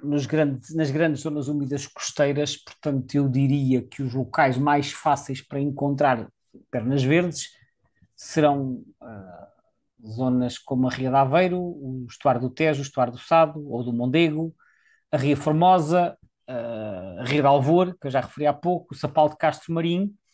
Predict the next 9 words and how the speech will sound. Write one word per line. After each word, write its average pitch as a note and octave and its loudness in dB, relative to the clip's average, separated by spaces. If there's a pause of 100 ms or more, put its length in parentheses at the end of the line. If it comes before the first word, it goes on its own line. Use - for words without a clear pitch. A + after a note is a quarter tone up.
(960)
ah, E3 -4
e B3 -4
depois - -4
podem E3 2
aparecer - -2
em E3 0
menor E3 2
número E3+ -6
noutro E3+ -8